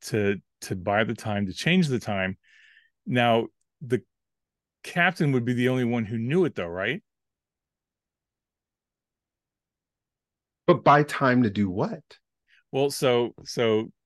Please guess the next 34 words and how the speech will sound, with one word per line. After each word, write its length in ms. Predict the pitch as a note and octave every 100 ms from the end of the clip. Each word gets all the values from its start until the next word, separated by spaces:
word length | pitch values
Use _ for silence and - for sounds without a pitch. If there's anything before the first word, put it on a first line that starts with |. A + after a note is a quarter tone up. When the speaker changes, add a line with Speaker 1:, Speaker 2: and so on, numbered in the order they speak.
| -
Speaker 1:
they, 340 | A#2 A2 G#2+ G#2+
they 160 | - G#2+
successfully 800 | - A2 C3 A#2+ C#3+ C#3 C3 D#3+ -
install 540 | A#2+ B2 - B2 A#2
the 360 | G#2+ A2 G#2 F#2 _ _ _ _ _ _ _ -
Speaker 2:
Sensors. 560 | - - F2+ - G#2+ D#3 A2 -
Speaker 1:
the 120 | A2
sensor 440 | - C#3+ C3+ G#2
array 240 | G2+ G2 G#2 _ _ _ _ _ _ _ _
that 200 | B2 A#2 - - - D3 F#3 - _ -
is 440 | - E2+ C3 A#2
the 80 | B2
lucky 280 | B2 - C3
break 280 | A2 C3 A#2+
that 120 | A2+
we 100 | A2+
were, 220 | A#2 A2+ -
that 360 | A#2+ A2 A2
they 140 | A#2 A2+
are 240 | A2 A2+
able 240 | A2 A2+
to 100 | G#2+
control 380 | A#2 A2 - A#2
time 380 | A2 A#2+ A#2 A2+
to, 280 | - A2+ A2+
to 160 | A2+ A#2+
that 220 | A2 A2
they 160 | A2 G#2
can, 340 | - A2+ G2 - _ - _ -
they 100 | A2+
can 220 | A#2 G#2+ - _
pull 260 | - C3 A#2+
it 140 | G2+
back 420 | B2 C3 A2 -